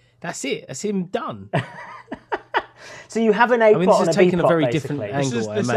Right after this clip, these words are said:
Speaker 1: imagine.
Speaker 3: the,
Speaker 2: No,
Speaker 3: this
Speaker 2: but
Speaker 3: is
Speaker 2: you
Speaker 3: the,
Speaker 2: can still
Speaker 3: that,
Speaker 2: have
Speaker 3: that's,
Speaker 2: both, I think. You know,
Speaker 3: I
Speaker 2: the
Speaker 3: think
Speaker 2: A
Speaker 3: that's the
Speaker 2: plot and the
Speaker 3: second
Speaker 2: B
Speaker 3: film,
Speaker 2: plot.
Speaker 3: right? That, that's this, 'cause it's only a shorter film,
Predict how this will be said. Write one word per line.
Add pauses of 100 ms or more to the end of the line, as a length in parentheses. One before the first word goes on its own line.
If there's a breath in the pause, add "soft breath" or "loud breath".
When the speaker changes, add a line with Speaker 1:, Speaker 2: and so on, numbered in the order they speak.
(100)
Speaker 1:
imagine.
Speaker 3:
the,
Speaker 2:
No,
Speaker 3:
this
Speaker 2:
but
Speaker 3:
is
Speaker 2:
you
Speaker 3:
the,
Speaker 2:
can
still
Speaker 3:
that,
Speaker 2:
have
Speaker 3:
that's,
Speaker 2:
both,
I
think.
You
know,
Speaker 3:
I
Speaker 2:
the
Speaker 3:
think
Speaker 2:
A
Speaker 3:
that's
the
Speaker 2:
plot
and
the
Speaker 3:
second
Speaker 2:
B
Speaker 3:
film,
Speaker 2:
plot.
Speaker 3:
right?
That,
that's
this,
'cause
it's
only
a
shorter
film,